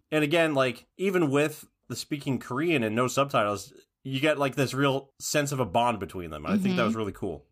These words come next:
Speaker 2: Yeah, I agree. I, I really like how they expressed this relationship that they have. And it's clear that they have been, that they're close and they rely on each other. It,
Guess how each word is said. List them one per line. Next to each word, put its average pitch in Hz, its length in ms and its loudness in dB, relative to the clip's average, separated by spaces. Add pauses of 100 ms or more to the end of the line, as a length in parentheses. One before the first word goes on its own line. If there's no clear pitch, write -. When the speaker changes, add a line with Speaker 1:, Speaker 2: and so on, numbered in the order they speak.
(220)
Speaker 2:
Yeah, 185 300 2
I 277 60 2
agree. 294 340 -2
I, 226 280 2 (180)
I 240 60 4
really 285 420 0
like 214 320 0
how 190 240 -2
they 175 880 -2 (100)
expressed - 880 -2
this 170 440 -4
relationship 160 720 -4
that 147 200 -6
they 147 120 -4
have. 160 460 0
And 160 120 -6
it's 165 340 -8
clear 285 480 -6
that 214 180 -4
they 185 160 0
have 180 180 -4
been, 143 480 -2 (420)
that 175 120 -6
they're 180 120 4
close 285 520 2
and 202 100 0
they 175 80 -2
rely 190 360 -2
on 220 120 2
each 214 220 -6
other. 190 400 0 (240)
It, 220 160 0